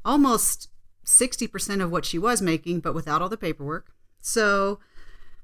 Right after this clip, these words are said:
the thing is, is here's, here's the good golden nugget that we got to do, Tony, right, is she was gonna start her Social Security.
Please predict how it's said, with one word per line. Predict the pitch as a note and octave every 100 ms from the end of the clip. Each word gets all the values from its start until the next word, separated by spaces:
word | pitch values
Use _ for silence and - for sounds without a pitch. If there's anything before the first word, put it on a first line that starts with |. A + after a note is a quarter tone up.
| - - - - _ _ -
the | G#3
thing | - A3+ G#3
is, | B3 G3 E3+
is | F3+
here's, | G3+ A3+ G#3
here's | G3+ A#3+ G#3+ E3
the |
good | E3 F#3+ F#3 E3 D#3+ -
golden | F3+ E3+
nugget | E3+ F3 F3
that | D#3+
we | D#3+
got | D#3+ D#3
to | -
do, | B3+
Tony, | B3 E3+ D#3 D3+
right, | D3+ E3
is | - D#3
she | G#3 G#3
was | A#3
gonna | F#3 E3
start | - E3
her | D#3
Social | - D#3
Security. | - C#3+ - G3+ F3+ -